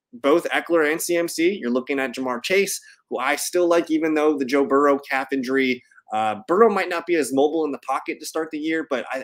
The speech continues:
I think he's gonna be fine long term. I'm not overly concerned about that injury. And then, you know, this is half P P R, uh, here, so it's gonna push running backs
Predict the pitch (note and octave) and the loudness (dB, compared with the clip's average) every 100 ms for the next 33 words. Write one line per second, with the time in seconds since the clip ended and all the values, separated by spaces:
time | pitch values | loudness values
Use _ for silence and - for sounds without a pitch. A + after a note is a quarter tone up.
0 | A2+ - D3+ C#3+ C3 D3 C3+ C3 B2+ B2 | -8 -6 -8 -6 -6 -4 -4 -4 -6 -6
1 | A#2 A2+ A2+ - A2+ A2 A#2 A2+ A#2+ A#2+ | -6 -8 -8 -10 -8 -6 -6 -6 -6 -4
2 | A#2 A2+ A#2 A2 A#2 A2+ G#2+ A2 - F#2+ | -4 -6 -8 -8 -4 -2 0 -2 -2 -6
3 | - A#2+ G#2 G2 F#2 _ _ _ _ _ | -6 -6 -6 -8 -10 _ _ _ _ _
4 | - - C#3+ D3+ C#3+ A#2+ - - - - | -14 -4 2 4 4 -2 -12 -20 -20 -8
5 | F3+ G3+ G3 G3+ G#3+ G3 F3+ - G#3+ G3 | 0 2 2 0 -2 -2 -4 -4 -2 2
6 | F3 F3+ G#3+ G3+ - D3+ D#3 D#3 D#3 F#3 | 4 2 0 -8 -8 -4 -2 -2 0 2
7 | G3 G3 D#3 D3 D3 F3+ E3+ F#3 E3+ C#3 | 2 -2 -2 -2 -2 -2 -2 -2 -4 -2
8 | D#3 D#3+ D#3 D#3 | -2 0 0 -2